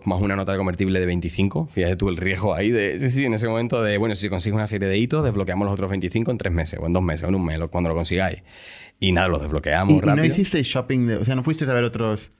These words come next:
Speaker 1: Que no, que no.
Speaker 2: inversores? No, no, o sea, el
Speaker 1: Que no.
Speaker 2: tío viene, macarrones
Speaker 1: Sí,
Speaker 2: y
Speaker 1: nos pusimos
Speaker 2: firma.
Speaker 1: de acuerdo en la
Speaker 2: <laughs>
Speaker 1: valoración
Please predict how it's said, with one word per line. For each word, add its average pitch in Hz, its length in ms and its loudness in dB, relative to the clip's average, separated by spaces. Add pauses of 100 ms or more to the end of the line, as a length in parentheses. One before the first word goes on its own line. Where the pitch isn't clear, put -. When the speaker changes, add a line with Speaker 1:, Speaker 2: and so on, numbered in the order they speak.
Speaker 1:
Que - 120 2
no, 113 80 8
que 113 60 6
no. 95 40 4
Speaker 2:
inversores? 143 320 2
No, 147 60 0
no, 135 80 -2
o 101 80 -2
sea, 110 220 -2 (100)
el 113 80 2
Speaker 1:
Que - 80 2
no. 160 80 4
Speaker 2:
tío 180 240 2
viene, 165 320 0
macarrones 156 560 0
Speaker 1:
Sí, 113 260 4
Speaker 2:
y - 60 -4
Speaker 1:
nos 78 140 2
pusimos - 280 6
Speaker 2:
firma. 85 40 8
Speaker 1:
de - 40 6
acuerdo 92 340 2
en 90 140 4
la 90 80 2
Speaker 2:
<laughs> - 0 -
Speaker 1:
valoración 90 640 2